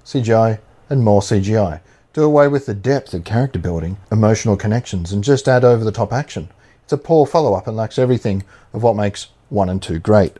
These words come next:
The acting is decent. Davis, Hamilton, and Schwarzenegger do a good job, but they've got very little to work with here.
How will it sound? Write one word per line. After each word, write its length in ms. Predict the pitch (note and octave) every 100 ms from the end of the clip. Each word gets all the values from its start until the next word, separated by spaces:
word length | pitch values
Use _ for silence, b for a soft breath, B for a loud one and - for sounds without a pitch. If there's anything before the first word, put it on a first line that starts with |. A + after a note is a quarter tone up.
| _ -
The 100 | E3+
acting 300 | E3+ E3+ D#3+
is 160 | C3
decent. 600 | - D3 C#3+ C#3+ - -
Davis, 480 | - C3+ C3+ C3 -
Hamilton, 460 | - C3 C3 C3+ C3+
and 120 | G#2+
Schwarzenegger 680 | - C3 B2+ B2+ B2+ C3 A#2
do 120 | G2+
a 60 |
good 280 | G2 G2+ B2+
job, 340 | A2+ C#3+ G#2 G2 b b
but 100 | C#3+
they've 80 | D#3
got 160 | E3+
very 160 | C3 C#3+
little 300 | C#3 A2+ G2+
to 40 |
work 300 | G2+ B2+ C3+
with 160 | A2 F#2+
here. 240 | G#2 E2